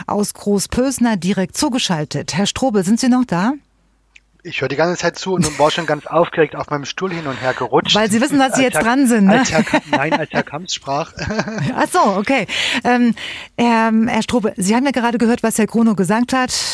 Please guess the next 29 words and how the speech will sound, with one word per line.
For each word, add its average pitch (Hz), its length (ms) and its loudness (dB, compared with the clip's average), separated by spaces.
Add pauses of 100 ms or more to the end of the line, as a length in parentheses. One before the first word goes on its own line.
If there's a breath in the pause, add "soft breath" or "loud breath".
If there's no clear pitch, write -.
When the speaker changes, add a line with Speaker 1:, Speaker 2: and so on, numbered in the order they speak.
(160)
Speaker 1:
Äh, - 360 -6 (160)
alles 226 240 2
korrekt, 226 460 0
ne? 254 200 4
Teilen 233 280 2
Sie 262 80 2
das 277 340 0
oder 220 240 0
sagen 214 240 2
Sie, 208 140 2
nee, 170 140 2
da 147 100 0
liegt 175 180 -2
er 196 80 0
falsch? 117 320 -4 (1120 loud breath)
Speaker 2:
Nee, 117 140 -18
vom 120 100 -12
Grundsatz 131 320 -10
her 120 140 -12
teile 120 220 -12
ich 120 80 -14
das 120 160 -12
natürlich. 113 500 -12
Man 123 140 -14
muss 131 120 -10
aber, 123 280 -10 (180)
wenn 131 140 -14
man 127 100 -12
zurückschaut, 147 640 -8